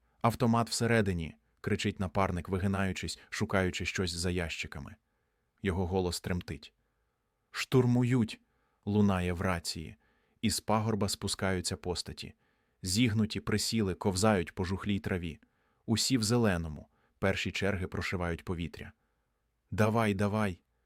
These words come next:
Чути голос, але не наш. Ворожий. Роздратований, нетерплячий. Голос росіянина. "Де муха? Давай!" Крики. Постріли! Короткі автоматні черги. Земля оживає. Повітря рве і січе.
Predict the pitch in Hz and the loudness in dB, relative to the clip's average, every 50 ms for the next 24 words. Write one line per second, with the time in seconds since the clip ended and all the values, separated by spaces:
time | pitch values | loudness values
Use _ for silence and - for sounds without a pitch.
0 | _ _ _ _ _ _ - - - 107 107 107 90 78 92 95 85 78 78 - | _ _ _ _ _ _ -8 -4 -4 -2 -2 -2 -2 0 0 0 0 -2 -4 -6
1 | - - - _ _ - 92 92 95 95 92 92 90 92 85 78 - - - - | -8 -8 -10 _ _ -4 -2 0 0 0 0 0 0 -2 -4 -4 -6 -8 -8 -10
2 | - _ _ _ _ _ - 85 92 101 101 95 87 82 80 78 73 - - _ | -14 _ _ _ _ _ -8 -2 -2 0 2 2 0 -2 -4 -6 -10 -14 -20 _
3 | _ _ _ _ _ _ _ _ _ - 101 101 90 87 95 98 95 - 113 110 | _ _ _ _ _ _ _ _ _ -2 0 0 0 0 0 -2 0 0 0 0
4 | 101 87 85 80 78 82 85 90 - 107 - - - 95 92 82 80 - - - | 2 0 -2 -4 -4 -4 -4 -4 -4 -4 -6 -4 -2 -2 -2 -2 -4 -6 -10 -12
5 | - - _ _ _ _ _ _ _ _ _ - 90 110 123 123 113 - - 113 | -16 -20 _ _ _ _ _ _ _ _ _ -2 0 2 2 2 0 0 -2 -2
6 | 104 - - 95 87 80 78 78 78 76 76 - _ _ _ _ _ _ _ 104 | -2 -2 -2 -2 -4 -4 -6 -8 -10 -12 -14 -18 _ _ _ _ _ _ _ 2
7 | 107 104 104 101 92 85 - - - - _ _ _ _ - 104 110 113 110 110 | 4 4 4 4 2 -2 -6 -10 -16 -20 _ _ _ _ -2 2 2 4 4 2
8 | 98 87 - _ _ _ _ _ _ _ _ _ _ - 113 113 98 - - 82 | 0 -2 -6 _ _ _ _ _ _ _ _ _ _ -2 0 0 0 -2 -6 -12
9 | 78 - _ _ _ _ _ _ _ - 117 101 - - - 92 80 80 85 - | -14 -16 _ _ _ _ _ _ _ -2 -2 -2 -2 -4 -6 -6 -8 -8 -12 -16
10 | _ _ _ _ _ _ _ _ - - 117 135 143 - - 120 107 - 117 107 | _ _ _ _ _ _ _ _ -4 0 2 2 2 2 0 -2 -2 0 0 2
11 | 107 104 - - 104 95 - - 87 - 78 92 90 - _ _ _ _ _ _ | 2 2 2 0 -2 -2 0 -2 -4 -4 -4 -10 -14 -16 _ _ _ _ _ _
12 | _ _ - 95 92 110 110 107 107 101 95 95 92 87 95 90 95 87 80 76 | _ _ -4 0 4 4 6 6 6 4 2 2 0 -2 -2 -2 -2 -4 -4 -6
13 | 78 - _ _ _ _ _ _ _ - 107 101 104 110 110 110 - 92 90 92 | -12 -16 _ _ _ _ _ _ _ 2 2 4 4 2 2 2 -2 -2 -2 0
14 | 85 101 101 110 113 - _ _ _ _ - 107 - - - 90 76 - - 85 | 0 0 0 0 -2 -6 _ _ _ _ -6 -6 -6 -4 -6 -6 -6 -6 -8 -10
15 | 85 | -14